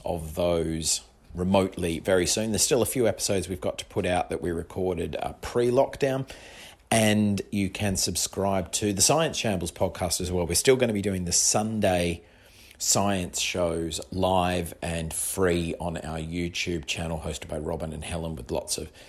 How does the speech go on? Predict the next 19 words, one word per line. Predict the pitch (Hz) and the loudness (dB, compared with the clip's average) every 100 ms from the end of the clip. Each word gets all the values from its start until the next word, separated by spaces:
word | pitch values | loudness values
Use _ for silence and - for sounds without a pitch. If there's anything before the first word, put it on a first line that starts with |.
| - - - | -20 -12 -4
different | - - 78 - | -4 -4 -8 0
guests. | 85 - - - - - - - - - | 0 2 0 0 -2 -4 -6 -20 -20 -4
But | - - | 0 0
the | - | 2
podcast | - 139 - 98 82 | 4 4 2 -2 -2
versions | 90 85 80 87 78 | -4 -2 -2 -4 -8
of | 73 | -6
those | 80 78 78 | -4 -2 -4
will | 80 | -6
now | 80 80 | -6 -6
be | 80 | -6
going | 78 73 78 | -6 -6 -6
up | 78 - | -6 -8
on | 80 | -6
the | 78 | -2
Science | - - 80 78 71 - | -2 -2 -2 -4 -6 -6
Shambles | - 76 73 80 | -6 -6 -8 -8
podcast, | - 80 76 - 73 73 - | -8 -10 -10 -6 -6 -4 -6
not | 82 85 80 - | -4 -2 -2 -4